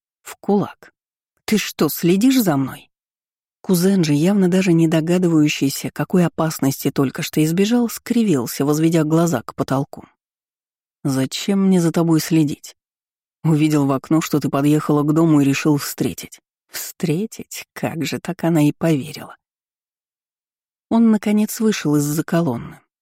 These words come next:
И Диана инстинктивно сместилась вправо, чтобы не дать кузену, как в прошлый раз, перекрыть ей пути к отступлению.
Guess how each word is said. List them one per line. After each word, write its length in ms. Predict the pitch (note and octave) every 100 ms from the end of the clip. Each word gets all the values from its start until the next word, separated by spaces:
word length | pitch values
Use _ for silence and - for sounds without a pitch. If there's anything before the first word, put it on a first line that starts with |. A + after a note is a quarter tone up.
| _ _ _ _ -
И 100 | E3+
Диана 360 | F3+ A3+ G#3
инстинктивно 800 | F3 E3 - F3 F3 - G#3+ F#3+
сместилась 600 | E3+ D#3+ D#3 - G#3+ G#3+
вправо, 440 | - - D#3+ C#3 D3+
чтобы 260 | - E3+
не 140 | E3+ F3+
дать 200 | F#3+ -
кузену, 420 | E3+ E3+ A3 F3+
как 240 | A#2+ -
в 40 | -
прошлый 380 | C3+ C3 C#3+ B2+
раз, 260 | - - _ _ _ _ _ _ _
перекрыть 500 | G3+ F#3 - A3 -
ей 180 | F#3 F3+
пути 340 | - F#3+ - D#3
к 100 | C3
отступлению. 760 | - - F3 D3+ A#2+ D#3 -